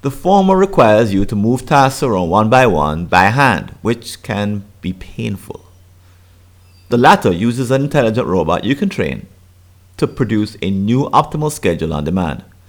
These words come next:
And if you don't want to manage your own calendar, a third option is to hire someone, like an administrative assistant,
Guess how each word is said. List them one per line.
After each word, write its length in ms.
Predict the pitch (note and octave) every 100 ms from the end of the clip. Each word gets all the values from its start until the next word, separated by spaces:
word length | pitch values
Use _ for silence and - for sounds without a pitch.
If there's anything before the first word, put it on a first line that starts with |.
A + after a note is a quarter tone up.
| _ _ _ _ _ _ - _ _ _ - _ _ -
And 140 | D3+
if 100 | D#3+
you 80 | F#3
don't 320 | B2+ E3 G3+
want 220 | G#3+ G#3+
to 60 | G#3+
manage 340 | D#3 B2+ A2+
your 120 | A#2+ G#2+
own 120 | F#2
calendar, 560 | - B2 A2+ F2 C#2 - - _ -
a 60 |
third 360 | - F3 F3+ F#3
option 300 | C3+ - G#2
is 140 | G2
to 80 | G#2+
hire 360 | G#2 B2 D3 D3
someone, 540 | E3+ C#3+ F2+ C2+ G#1+ -
like 440 | G#2 B2+ F3 -
an 140 | E3+
administrative 480 | E3+ C#3 A#2 A#2 G#2+
assistant, 560 | C3+ D3 - - D#2